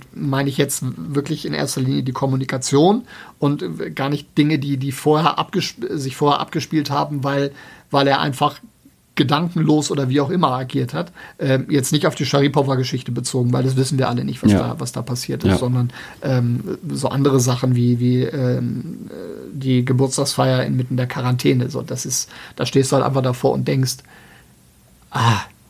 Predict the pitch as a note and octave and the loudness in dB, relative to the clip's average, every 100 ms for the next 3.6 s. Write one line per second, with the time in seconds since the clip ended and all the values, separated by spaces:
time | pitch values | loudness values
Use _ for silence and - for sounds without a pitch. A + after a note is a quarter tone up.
0 | - - - - C3 - - _ _ C3+ | -12 -8 -8 -10 -12 -14 -20 _ _ -4
1 | C3 C3 C#3 B2 - _ _ _ _ _ | 0 4 4 2 -2 _ _ _ _ _
2 | - C#3+ C#3+ C3 C3+ A#2+ - _ - B2 | -4 2 4 4 2 0 -6 _ -8 -6
3 | C#3 - - - G2 F2 | -6 -8 -10 0 2 2